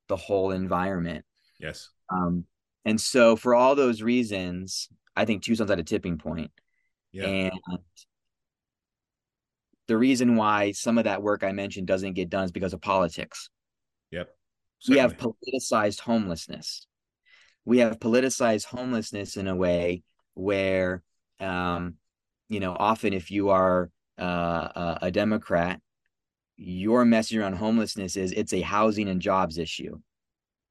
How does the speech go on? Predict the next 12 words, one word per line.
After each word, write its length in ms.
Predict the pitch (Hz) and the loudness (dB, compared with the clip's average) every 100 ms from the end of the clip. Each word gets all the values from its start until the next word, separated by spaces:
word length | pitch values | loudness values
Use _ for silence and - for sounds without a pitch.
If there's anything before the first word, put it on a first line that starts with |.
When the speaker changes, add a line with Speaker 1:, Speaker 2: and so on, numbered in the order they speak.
| _ _ _ _ _ _ _ _ - | _ _ _ _ _ _ _ _ -2
Speaker 1:
And 140 | 104 | 2
if 140 | 110 117 | 4 4
you 80 | |
bring 180 | 104 110 | 2 2
up 100 | 98 | 2
any 240 | 104 117 120 | 2 4 4
other 200 | 117 113 | 4 2
point, 480 | - 127 98 92 - _ _ _ _ _ | 0 -4 -4 -6 -12 _ _ _ _ _
you're 180 | 95 104 | -6 -4
one 180 | 98 92 | -2 -2
of 240 | 87 82 | -4 -6
them. 420 | 82 87 76 73 | -4 -4 -4 -8